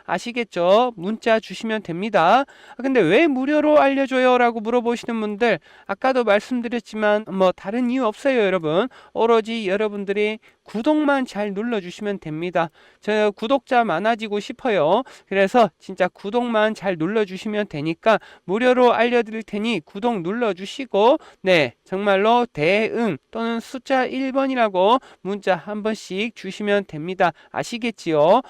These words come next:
만약에 요 구독을 캡처해가지고 사진까지 같이 보내주셨다? 그럼 없는 정보 역시도 더 끌어서 알려드릴 테니까요. 꼭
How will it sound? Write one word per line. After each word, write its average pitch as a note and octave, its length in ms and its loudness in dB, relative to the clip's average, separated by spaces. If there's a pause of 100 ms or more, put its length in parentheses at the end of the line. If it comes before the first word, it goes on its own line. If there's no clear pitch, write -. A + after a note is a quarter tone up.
(140)
만약에 F#3+ 460 -2
요 F3+ 140 0
구독을 C4 680 -2 (200)
캡처해가지고 A#3+ 1080 0
사진까지 C4+ 720 -2 (100)
같이 - 320 -8
보내주셨다? A#3 800 0 (300)
그럼 A#3+ 360 2
없는 D#4 600 4
정보 A3+ 480 0
역시도 A3 480 0
더 E3 280 -2
끌어서 C4+ 680 4
알려드릴 A3+ 600 -2
테니까요. F#3 640 -4 (260)
꼭 G#3 220 0